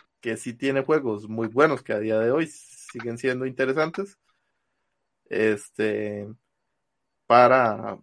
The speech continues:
para revivirlos. Por ejemplo, lo que le decía, imagínense poder jugar ahí gratis. Bueno, gratis, no es que la suscripción sea gratis, pero es muy barata.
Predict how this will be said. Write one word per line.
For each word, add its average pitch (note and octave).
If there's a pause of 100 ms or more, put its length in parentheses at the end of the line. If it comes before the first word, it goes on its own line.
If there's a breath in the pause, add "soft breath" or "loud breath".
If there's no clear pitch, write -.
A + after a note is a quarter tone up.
(140)
para G#2+
revivirlos. G#2+ (840)
Por A#2
ejemplo, A#2+
lo A2
que A2
le G#2+
decía, G#2
imagínense B2
poder A#2 (280)
jugar A#2
ahí C3
gratis. C3+ (880)
Bueno, A#2
gratis, A#2 (220)
no A2+
es A2+
que B2+
la A#2+
suscripción A#2
sea A#2
gratis, B2+
pero A2
es G#2+
muy A#2
barata. C3